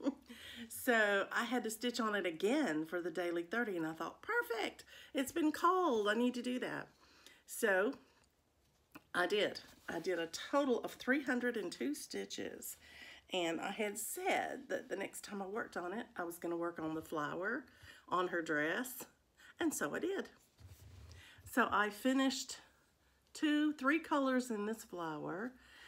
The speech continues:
and I finished another three colors in that flower. So I have the center,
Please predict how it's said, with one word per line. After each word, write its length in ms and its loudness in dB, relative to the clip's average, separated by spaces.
and 300 -2
I 220 -4
finished 540 -8
another 540 -4
three 280 -6
colors 540 -4
in 140 -4
that 220 -4
flower. 600 -6
So 240 0
I 180 0
have 460 -4
the 140 -4
center, 680 0